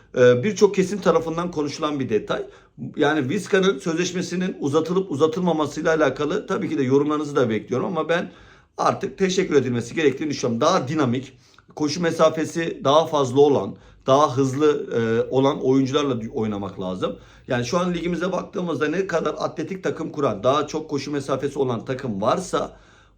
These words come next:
o takımlar her zaman daha bir takım önde olarak düşünüyorum. Daha bir takım daha önde görüyorum ben. Onun için takımımızın koşu mesafesini yükseltebilecek, sprint hızı yüksek olan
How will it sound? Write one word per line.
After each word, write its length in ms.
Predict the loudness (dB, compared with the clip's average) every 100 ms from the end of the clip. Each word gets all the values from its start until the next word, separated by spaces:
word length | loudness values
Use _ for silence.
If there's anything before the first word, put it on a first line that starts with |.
| _
o 260 | 6 8 8
takımlar 400 | 4 -2 -2 0
her 120 | 0
zaman 360 | 0 -2 -2 -4
daha 220 | -4 -4
bir 100 | -4
takım 280 | -4 -4 2
önde 280 | 4 6 6
olarak 360 | 4 0 -6
düşünüyorum. 500 | -14 -10 -4 -4 -2
Daha 240 | 0 0 -2
bir 100 | -4
takım 260 | -2 -2
daha 140 | -2 0
önde 340 | 0 4 4
görüyorum 480 | 2 0 -2 -2 -4
ben. 160 | -6 -12 _ _ _ -2
Onun 200 | 0 0
için 280 | 0 -6 -4
takımımızın 540 | -4 -4 -4 -4 -6
koşu 260 | -4 -4 -2
mesafesini 640 | -2 -2 -2 -4 -6 -6
yükseltebilecek, 880 | -6 -4 -4 0 0 0 0 -2 -6
sprint 460 | -4 -6 -4 -6 -6
hızı 320 | -6 -4 -4
yüksek 440 | -6 -6 -6 -2
olan 200 | 0 0